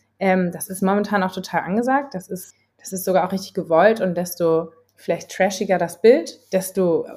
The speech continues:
desto künstlerischer, Entschuldigung, desto, desto besser. Und das passt natürlich auch zum Upcycling-Charakter. Wir hatten uns aber von vornherein immer bewusst gegen diese Bildsprache entschieden, weil wir persönlich, glaub ich, auch so gestrickt sind. Also ich find Upcycling toll, aber es muss nicht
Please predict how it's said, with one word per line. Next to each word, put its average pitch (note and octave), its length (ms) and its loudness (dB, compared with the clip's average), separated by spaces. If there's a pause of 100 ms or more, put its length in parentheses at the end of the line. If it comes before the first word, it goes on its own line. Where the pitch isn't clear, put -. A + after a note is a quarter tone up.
(340)
desto - 180 -10
künstlerischer, G#3+ 600 2
Entschuldigung, G3 500 0
desto, F3+ 260 -8
desto F3 320 -6
besser. B3+ 480 0 (400)
Und F3+ 120 -2
das E3+ 180 -6 (160)
passt F#3+ 240 -4
natürlich F3+ 340 -6
auch G#3 200 0
zum A#3+ 120 -4
Upcycling-Charakter. A3+ 880 -2
Wir G#3+ 140 2
hatten A3 160 0
uns G#3 140 -2
aber F#3+ 160 -2
von F3+ 200 -8
vornherein F#3+ 320 -2
immer F3 160 -4
bewusst F3+ 560 -8 (160)
gegen G3 380 0
diese E3+ 720 0
Bildsprache F3 800 -2
entschieden, A3+ 680 -2 (340)
weil F3 240 2
wir G3+ 220 2 (1300)
persönlich, F#3 420 0
glaub F#3+ 180 2
ich, F3 100 -6
auch G3+ 100 0
so G3+ 140 -4
gestrickt - 360 -8
sind. C#3 360 -6
Also D#3+ 260 -2
ich - 160 -10
find F#3 200 -4
Upcycling F#3 580 -2
toll, G#3 200 4
aber F3+ 140 4
es F3 140 -4
muss G3 160 0
nicht G3 260 -4